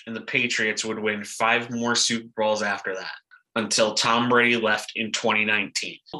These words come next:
It is up to legendary head coach and G M Bill Belichick and the Patriots to show that they can be successful without Tom Brady and vice versa.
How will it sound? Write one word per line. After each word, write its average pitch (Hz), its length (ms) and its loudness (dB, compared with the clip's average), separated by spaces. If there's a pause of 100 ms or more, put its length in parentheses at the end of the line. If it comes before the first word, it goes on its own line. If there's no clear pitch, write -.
(120)
It 113 140 0
is 113 140 2
up 113 160 2
to 110 120 -4
legendary 117 600 2
head 123 260 0
coach 131 320 -2
and 120 140 -4
G 123 340 2
M 107 280 0 (300)
Bill 123 260 2
Belichick 113 540 2 (240)
and 110 100 -4
the 113 60 0
Patriots 113 960 0 (380)
to 117 60 2
show 123 640 2 (120)
that 113 380 0 (240)
they 117 260 2
can 135 240 -2
be 135 140 0
successful 110 760 -2
without 110 420 0
Tom 117 280 -2
Brady 104 540 -4 (380)
and 107 200 0
vice 107 320 2
versa. 98 380 0